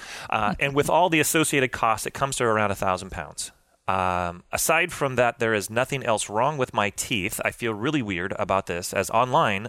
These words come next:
I cannot see anyone paying more than a hundred fifty on private and only sixty-five N H S. I am tempted to try the N H S route. Advice is appreciated. Thanks."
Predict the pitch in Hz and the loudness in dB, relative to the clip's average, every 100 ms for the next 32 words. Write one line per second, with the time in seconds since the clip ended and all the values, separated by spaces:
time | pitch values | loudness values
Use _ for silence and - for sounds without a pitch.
0 | - 101 - 151 - 131 123 127 151 107 | -6 -4 0 0 0 -6 -6 -4 -4 -4
1 | 110 117 117 113 110 98 95 120 110 - | -4 -6 -6 -6 -4 -4 -4 -4 -4 -4
2 | 175 107 95 - - - - 104 98 143 | -4 -4 -8 -8 -18 -20 -6 -4 -2 0
3 | 147 95 98 - 107 104 117 113 - 147 | 0 0 -2 -2 -4 -4 -6 -6 -4 -6
4 | - 113 104 95 95 110 101 101 143 87 | -6 -4 0 0 0 -4 -4 -2 -2 -2
5 | - - _ - - _ - 104 92 - | -6 -12 _ -20 -20 _ -6 -6 -4 -4
6 | 147 143 120 - 107 104 101 107 92 - | -4 -2 -4 -4 -2 -2 -2 -6 -6 -2
7 | 95 98 85 78 78 - - 95 87 120 | 0 0 -4 -4 -6 -12 -14 -8 0 0
8 | 131 113 101 - 92 - 76 76 - - | 0 -4 -6 -6 -6 -6 -6 -8 -12 -6
9 | 87 76 - | -6 -6 -12